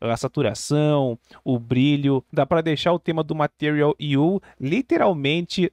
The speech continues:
do seu jeito. Então eu vou marcar a opção de Color, lá em cima tem esse Accurate Shades, seria usar sombras, ah, precisas. Aqui eu vou desmarcar, e você pode ver que o tema já fica bem legalzinho com essa opção desmarcada.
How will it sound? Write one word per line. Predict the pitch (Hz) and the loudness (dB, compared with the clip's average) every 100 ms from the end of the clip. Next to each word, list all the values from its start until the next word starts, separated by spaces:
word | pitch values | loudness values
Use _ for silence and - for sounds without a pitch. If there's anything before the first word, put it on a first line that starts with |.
| - | 0
do | 160 | -2
seu | - 170 196 | 0 0 0
jeito. | 143 135 117 101 - 107 92 92 - - | 0 0 0 -2 -4 -2 -2 -6 -12 -10
Então | 185 180 262 | -8 -2 -2
eu | 240 | 0
vou | 214 | -2
marcar | 202 - | -4 -2
a | 180 | -4
opção | - 190 | -4 -8
de | 202 | -8
Color, | - 175 190 190 196 - _ - | -4 2 2 2 -2 -4 _ -4
lá | 139 | -2
em | 147 | -2
cima | 160 147 | -2 -4
tem | - 143 | -2 -4
esse | - - | -4 -4
Accurate | 131 - 143 147 139 | -4 -2 -6 -6 -8
Shades, | - 180 226 151 120 - - - - | -2 -2 -2 -4 -4 -10 -20 -20 -10
seria | - 127 143 127 113 101 101 131 | -4 -2 0 2 2 2 -2 -4
usar | 120 123 135 117 | -4 0 0 0
sombras, | - 139 127 120 110 104 104 - - - | -2 -6 -2 0 2 0 -4 -10 -18 -6
ah, | 120 | -4
precisas. | 117 113 104 - 226 233 143 107 98 - | -2 -2 -2 -2 0 0 0 -2 -2 -10
Aqui | - - 208 | -10 -4 -2
eu | |
vou | 185 | -2
desmarcar, | 160 165 127 - 143 160 170 _ _ _ | -4 -2 -4 -2 -2 -2 -4 _ _ _
e | - | -8
você | 139 | -8
pode | - 147 143 | -2 -4 -2
ver | 139 | -4
que | - | -2
o | 151 131 | 0 0
tema | - 127 143 | 0 -2 -2
já | 147 | -4
fica | - 139 - 151 - - | -6 -8 -2 -2 -2 -6
bem | 143 180 | -4 -2
legalzinho | 214 330 320 165 151 202 180 | -2 2 2 2 0 0 -2
com | - 135 127 | -2 -2 0
essa | 123 147 | 0 -2
opção | - 143 | -2 -4
desmarcada. | 143 143 135 - 127 180 196 | -2 -2 -2 0 0 0 -2